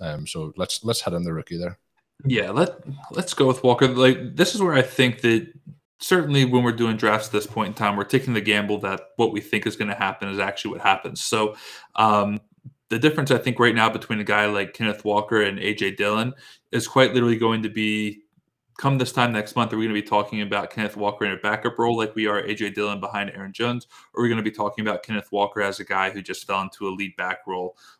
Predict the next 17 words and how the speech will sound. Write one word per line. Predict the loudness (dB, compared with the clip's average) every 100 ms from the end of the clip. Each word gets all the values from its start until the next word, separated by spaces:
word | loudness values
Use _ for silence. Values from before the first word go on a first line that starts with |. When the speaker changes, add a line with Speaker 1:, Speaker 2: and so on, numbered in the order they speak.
| -4
Speaker 2:
with | -2
an | 0
offense, | -2 -2 -8 -6 -8 -6
um, | -4 -4 -4 -6
that | -2 -2
we | -2
like | -6 -8
and | -8
hope | -10 -10
he | -8
can | -6
be | -4
a | -4
part | -2 0
of? | -2 -6
So, | -4 -2 -4 -8 -20 _ _
um, | 2 2 2 -4